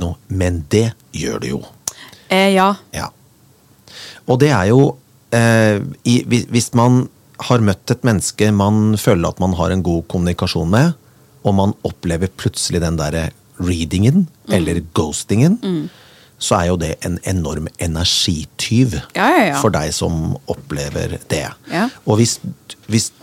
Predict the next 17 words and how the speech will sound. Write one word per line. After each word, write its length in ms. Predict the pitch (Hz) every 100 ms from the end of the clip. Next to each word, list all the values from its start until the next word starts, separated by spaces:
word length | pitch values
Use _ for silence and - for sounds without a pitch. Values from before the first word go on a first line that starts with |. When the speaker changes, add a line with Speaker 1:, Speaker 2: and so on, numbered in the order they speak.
| - 101
Speaker 1:
du 280 | 101 113 -
eller 180 | 101 104
jeg 320 | 92 104 -
er 240 | 85 90 98
den 280 | 95 87 80
som, 380 | - 95 95 95
eh, 180 | 95
tar 240 | 92 87 82
en 120 | 90
reading 420 | 85 80 95 104
eller 200 | 85 82
en 120 | 95 90
ghosting 460 | 82 - - 110
for 140 | 104 90
å 100 | 90
slippe 300 | - 87 104
unna, 280 | 87 110 165